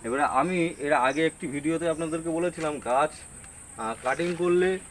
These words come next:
বা, উম, তিন ফুট হাইটের থেকে কাটিং করলেও হবে, বা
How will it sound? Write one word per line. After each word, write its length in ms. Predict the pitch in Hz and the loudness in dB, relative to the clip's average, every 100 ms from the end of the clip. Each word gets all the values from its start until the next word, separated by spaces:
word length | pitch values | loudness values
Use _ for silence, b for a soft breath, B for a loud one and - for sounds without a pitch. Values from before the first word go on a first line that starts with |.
| - - - | -20 -18 -12
বা, 380 | 127 131 131 139 - - - | -2 2 4 2 0 -16 -10
উম, 460 | 123 117 110 101 95 - | -6 -4 -4 -6 -8 -8
তিন 180 | 165 170 165 | -6 -6 -2
ফুট 140 | 185 180 - | -4 -4 -4
হাইটের 260 | 151 156 170 | -2 -2 -4
থেকে 160 | 185 180 | -2 -2
কাটিং 340 | 156 147 170 160 | -2 -4 -4 0
করলেও 320 | 156 160 180 | 2 4 2
হবে, 320 | 175 165 196 | 0 0 0
বা 240 | 185 151 | 2 4